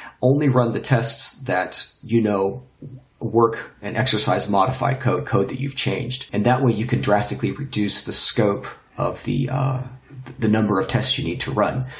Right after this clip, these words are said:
And that, that drastically reduces the number of operators that get applied, the amount of code space that get, can be potentially modified, and so forth. Also, you can al-, you can tell your mutation testing system to only mutate code that was modified. So basically, we're, we're analyzing deltas, analyzing our, our Git diffs, so to speak, and saying only run the tests that we know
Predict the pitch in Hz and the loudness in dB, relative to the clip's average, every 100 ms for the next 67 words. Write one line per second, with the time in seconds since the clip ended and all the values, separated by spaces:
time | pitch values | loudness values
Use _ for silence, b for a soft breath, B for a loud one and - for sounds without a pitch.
0 | B - 101 101 98 101 98 95 95 - | B -2 2 2 2 0 2 0 0 -2
1 | 95 92 - - - 131 127 - 120 117 | -4 -2 -2 -2 -2 0 2 2 4 4
2 | 107 110 101 98 104 98 92 90 85 - | 2 0 -2 -2 0 2 0 -2 -2 -2
3 | - 101 - - 87 - 127 - - - | 0 0 2 0 -2 -2 -4 -6 -6 -2
4 | 104 - - - - - 90 - - - | -2 -2 -4 -6 -4 -2 -2 -2 -4 -4
5 | 123 - - - 101 90 - - _ - | -4 -2 -2 -2 -2 -2 -6 -14 _ 0
6 | 143 175 - 107 104 107 104 123 120 107 | 2 4 4 2 2 2 4 2 0 2
7 | 117 98 101 98 98 - 131 101 - - | 2 2 -2 0 0 0 -2 -2 -4 -4
8 | - - 127 - 123 113 104 101 - - | -4 -4 -6 0 2 2 0 -2 -2 -4
9 | - 90 - - 98 95 - - 87 120 | -4 -6 -6 -8 -2 -2 -2 -4 -2 -2
10 | 120 131 165 147 127 110 101 - 110 104 | 0 2 4 4 2 2 0 -2 -2 -2
11 | 104 - 123 117 104 107 - 92 95 - | -2 2 4 4 2 0 -4 -4 -6 -6
12 | - 131 107 107 101 98 95 92 95 - | -6 -6 -2 -2 0 -2 -4 -4 -4 -6
13 | - - 95 - - - - - - - | -8 -6 -8 -6 -10 -6 -6 -2 -2 0
14 | - - - - 101 95 - 90 85 - | -2 -2 -4 -6 -6 -4 -2 -2 -2 2
15 | 120 131 120 104 113 110 101 - 101 - | 4 6 4 2 0 0 0 0 0 0
16 | 110 101 104 104 104 101 | -4 -4 0 0 0 -2